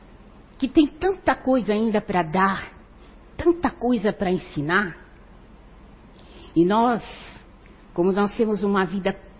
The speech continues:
tão apressada, precisamos ganhar dinheiro, precisamos fazer as coisas, e achamos que lá é o melhor meio,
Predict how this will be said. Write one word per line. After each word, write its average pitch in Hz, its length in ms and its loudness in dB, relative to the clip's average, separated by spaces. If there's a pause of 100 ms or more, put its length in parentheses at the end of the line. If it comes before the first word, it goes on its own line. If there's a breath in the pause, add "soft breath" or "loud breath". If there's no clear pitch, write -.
tão 220 380 0 (120)
apressada, 180 1000 -4 (420 loud breath)
precisamos 233 580 0
ganhar 202 420 4
dinheiro, 196 520 0
precisamos 202 560 -4
fazer 175 340 -4
as 160 160 -8
coisas, 190 420 0 (640 loud breath)
e 220 140 2
achamos 294 600 2
que 254 140 0
lá 233 360 4
é 233 120 2
o 226 60 2
melhor 226 480 0
meio, 214 640 2